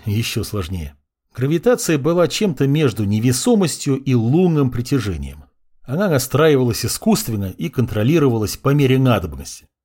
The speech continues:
Лифт был единственным средством передвижения с корабля на станцию, но, на удивление, был очень мал.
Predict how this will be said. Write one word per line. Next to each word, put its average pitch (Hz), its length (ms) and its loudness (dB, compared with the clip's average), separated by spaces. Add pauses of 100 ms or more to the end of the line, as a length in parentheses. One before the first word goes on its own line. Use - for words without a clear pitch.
Лифт 202 300 -2
был 143 240 0
единственным 131 800 0
средством 107 580 -2
передвижения 101 680 -2
с - 80 -8
корабля 101 400 -2
на 101 100 -2
станцию, 78 640 -8
но, 110 300 -4
на 104 180 -4
удивление, 110 560 0
был 90 240 -6 (140)
очень 95 320 -2
мал. 92 320 -8